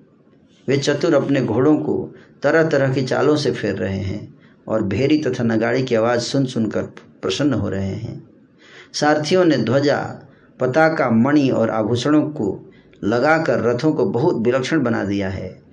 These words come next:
उनमें सुंदर चमर लगे हैं और घंटियां सुंदर शब्द कर रही हैं। वे रथ इतने सुंदर हैं मानो सूर्य के रथ की शोभा को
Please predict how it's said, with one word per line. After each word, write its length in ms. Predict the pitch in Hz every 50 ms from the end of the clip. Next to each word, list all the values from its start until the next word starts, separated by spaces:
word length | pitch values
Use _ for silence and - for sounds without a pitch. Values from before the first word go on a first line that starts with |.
| - - - _
उनमें 200 | - 131 139 135
सुंदर 360 | 127 127 - 147 156 160 180 151
चमर 360 | - - 151 160 165 151 135
लगे 220 | 131 120 110 117
हैं 360 | 110 98 101 95 95 - - - - - - - -
और 140 | 120 127 123
घंटियां 460 | 110 113 139 151 147 156 170 175 -
सुंदर 340 | - - 143 143 151 165 165
शब्द 320 | - - 143 131 127 113
कर 120 | 127 117 113
रही 280 | 110 110 110 107 104
हैं। 260 | 104 104 101 98 - - - - _ -
वे 80 | 120
रथ 140 | 127 139 151 - -
इतने 260 | 127 131 160 180 185
सुंदर 340 | - - 151 143 139 151 147
हैं 380 | 131 123 110 101 - - - - - -
मानो 200 | 120 123 127 127
सूर्य 320 | 117 113 - 165 165 160 151
के 200 | 156 - 123 113 98 - - - - - - - - -
रथ 400 | 110 120 147 160 160 147 - -
की 120 | - 120
शोभा 360 | 110 - - 120 120 120 147 151
को 420 | 139 - 113 104 95 95 - -